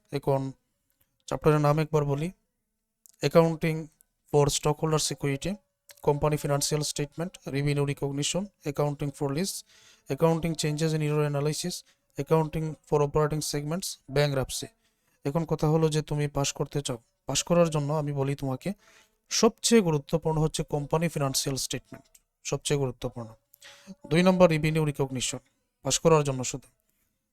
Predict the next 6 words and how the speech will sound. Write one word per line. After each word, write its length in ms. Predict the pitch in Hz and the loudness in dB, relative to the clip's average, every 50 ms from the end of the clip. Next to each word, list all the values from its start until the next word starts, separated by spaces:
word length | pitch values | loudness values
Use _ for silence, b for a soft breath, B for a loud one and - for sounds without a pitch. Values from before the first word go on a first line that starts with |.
| _ _ - | _ _ 0
তারপরে 320 | 160 165 190 185 185 175 | 2 4 6 6 6 6
accounting, 600 | 160 - 180 180 175 175 165 - 180 175 - - - _ _ _ _ _ _ _ | 6 6 4 4 4 2 0 0 0 0 0 -4 -8 _ _ _ _ _ _ _
আহ, 140 | - 147 147 139 - | 0 0 0 2 2
for 140 | - 151 147 - - | 2 2 4 2 2
stockholders 600 | - 151 143 - 156 151 147 143 139 - - 139 | 0 -2 -2 0 0 0 0 0 0 -2 -4 -4
equity, 380 | - 135 131 123 - - - | -4 -2 -2 -4 -4 -8 -12